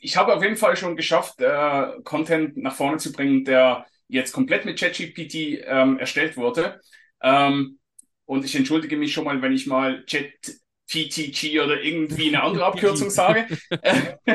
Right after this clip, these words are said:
Speaker 1: Ähm, ja, aber, ähm, meine größten Erfolge habe ich jetzt doch schlussendlich, äh, gehabt mit, äh, Seiten, die schon bestehend sind, die ich dann einfach mit, ähm,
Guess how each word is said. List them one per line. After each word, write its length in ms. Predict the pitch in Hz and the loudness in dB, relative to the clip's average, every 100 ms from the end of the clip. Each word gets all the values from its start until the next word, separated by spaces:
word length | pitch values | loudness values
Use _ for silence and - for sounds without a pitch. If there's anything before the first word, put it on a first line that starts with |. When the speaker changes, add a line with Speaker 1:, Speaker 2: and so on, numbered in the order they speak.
| - 214 - 220 214 - 151 - | 2 0 2 -2 -4 -10 -16 0
Speaker 1:
Ähm, 420 | 151 156 156 156 _ _ _ _ _ _ | 4 4 2 -6 _ _ _ _ _ _
ja, 380 | 156 160 214 - | 0 4 4 2
aber, 400 | 170 175 170 156 - - | 4 6 6 2 -4 -8
ähm, 520 | 165 175 165 165 - _ _ _ _ _ _ - | -4 -4 -4 -10 -16 _ _ _ _ _ _ -18
meine 380 | 165 170 175 | -4 0 2
größten 280 | 170 240 262 | 2 2 2
Erfolge 400 | 185 190 175 170 | -4 -4 -2 0
habe 140 | 165 - | 0 -2
ich 60 | |
jetzt 200 | 170 - | -8 -6
doch 140 | 175 - | -8 -6
schlussendlich, 640 | 165 170 160 156 151 135 | -6 -4 -2 0 0 0
äh, 140 | 147 139 | 0 0
gehabt 460 | 131 147 - - | -2 -4 -4 -10
mit, 340 | 123 143 131 127 | -4 -2 -2 -2
äh, 160 | 135 | 0
Seiten, 400 | 135 135 135 143 | 2 0 0 -2
die 120 | 131 | -6
schon 200 | 139 135 | 0 2
bestehend 400 | 135 135 160 190 | 2 2 -2 -2
sind, 340 | - 170 170 - - _ | -4 -4 -4 -10 -20 _
die 120 | - | -4
ich 80 | 151 | 0
dann 160 | 139 131 | 0 2
einfach 240 | 135 143 | 0 -2
mit, 280 | 143 135 - | -4 -4 0
ähm, 440 | 135 131 127 123 | 4 6 4 0